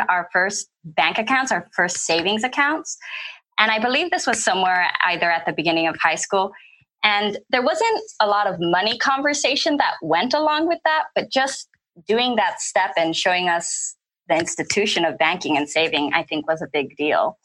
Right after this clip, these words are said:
And then the, the last thing was that we didn't receive allowances growing up. And so we either had to ask for money for s-, the specific things that we wanted to do, or we kinda had to figure it out.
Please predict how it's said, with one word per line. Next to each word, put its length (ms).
And 140
then 160
the, 180
the 220
last 500
thing 320
was 260
that 260
we 100
didn't 320
receive 520
allowances 680
growing 360
up. 260
And 160
so 600
we 100
either 200
had 200
to 180
ask 300
for 140
money 240
for 160
s-, 240
the 100
specific 500
things 260
that 140
we 120
wanted 360
to 120
do, 340
or 600
we 340
kinda 220
had 200
to 80
figure 360
it 80
out. 340